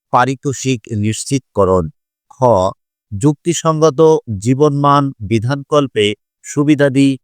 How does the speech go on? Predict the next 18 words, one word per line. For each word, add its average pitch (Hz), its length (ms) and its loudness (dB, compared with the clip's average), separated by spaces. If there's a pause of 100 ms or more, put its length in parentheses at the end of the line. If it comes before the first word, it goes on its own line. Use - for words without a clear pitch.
(100)
নিশ্চিতকরণ। 104 800 -2 (400)
গ, 90 160 -2 (800)
স্কেল 170 440 -2 (160)
অনুযায়ী 143 500 2 (420)
নিয়মিত 160 480 -2 (120)
বেতন 123 400 0
ভাতাদি 123 400 0
প্রাপ্তির 117 540 0 (360)
নিশ্চয়তা। 104 800 -2 (520)
ঘ, 90 60 -20 (760)
জীবন 139 460 0
ধারণের 156 500 0 (260)
ব্যয় 131 340 2
বৃদ্ধির 131 460 -4
সঙ্গে 120 420 0 (440)
বেতন 135 500 -2
কাঠামো 123 480 2 (260)
পুনর্বিন্যাস 156 720 0